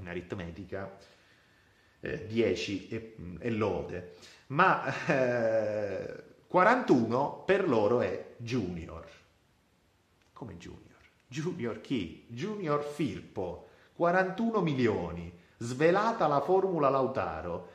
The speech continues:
El Barça quiere incluir en la, en, en la operación por el argentino a Junior y tasarlo en quarantuno milioni.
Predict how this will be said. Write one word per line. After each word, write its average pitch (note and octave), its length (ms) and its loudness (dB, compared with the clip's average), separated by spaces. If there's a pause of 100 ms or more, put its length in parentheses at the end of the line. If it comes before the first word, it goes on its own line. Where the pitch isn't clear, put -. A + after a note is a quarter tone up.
(120)
El D#3 240 2
Barça G3+ 480 2
quiere C3 400 4
incluir C3+ 640 0
en C3 160 -2
la, C#3+ 180 0
en, C#3+ 500 -6 (100)
en D3+ 360 -4
la D#3 160 2
operación D3 800 0
por C3+ 160 0
el C#3 100 0
argentino C#3+ 760 -4
a A#2 180 -2
Junior G#3 500 -6 (480)
y G3 160 -4
tasarlo F#3 840 -2
en A2 460 -6
quarantuno C#3 880 -2
milioni. B2+ 1120 -2